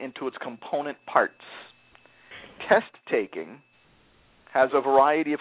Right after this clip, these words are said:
components. There's studying for the test. There's the actual taking of the test. There's the,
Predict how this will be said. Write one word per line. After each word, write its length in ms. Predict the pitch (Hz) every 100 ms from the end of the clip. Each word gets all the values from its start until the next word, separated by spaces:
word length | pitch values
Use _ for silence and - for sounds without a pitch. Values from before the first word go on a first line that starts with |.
| -
components. 540 | 151 - 156 110 - - - - _ _ _ _ _ _ -
There's 520 | 120 117 113 104 95 - - -
studying 440 | 123 101 113 120
for 100 | 123
the 80 | 131
test. 280 | 131 143 226 - - - _ _ _ _ _ _ _ - - - - - - - - - - - - 117
There's 600 | 127 127 120 117 110 101 - - _
the 100 | -
actual 380 | 131 123 - 120
taking 380 | 113 131 127 143
of 100 | 135
the 80 | 139
test. 560 | - 160 202 - - -
There's 340 | 120 110 107 104 -
the, 500 | 120 101 92 - -